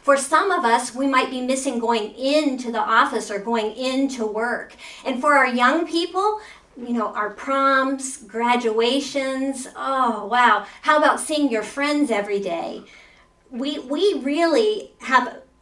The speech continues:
been missing quite a few things that are going on. And in fact, um, some of those things will come back, but a lot of them may never recover. It reminds me of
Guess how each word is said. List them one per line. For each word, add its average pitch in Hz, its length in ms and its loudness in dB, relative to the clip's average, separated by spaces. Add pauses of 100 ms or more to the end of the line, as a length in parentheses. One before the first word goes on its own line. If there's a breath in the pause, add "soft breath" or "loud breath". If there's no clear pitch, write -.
(220)
been 247 220 -4
missing 247 400 2
quite 294 280 4
a 262 60 6
few 302 280 -6
things 302 380 -4
that 214 120 -2
are 214 80 -2
going 226 320 -2
on. 214 340 0 (360 loud breath)
And 240 120 0
in 240 140 2
fact, 330 680 4
um, 226 320 -2 (100)
some 415 220 2
of 427 80 2
those 302 160 4
things 240 260 -4
will 233 140 0
come 233 260 -4
back, 240 400 2
but 240 140 -2
a 240 40 0
lot 311 360 4
of 285 40 0
them 247 220 -4
may 226 140 0
never 220 320 0
recover. 202 680 -6 (680 loud breath)
It 277 180 6
reminds 277 680 2
me 277 440 0
of 226 500 2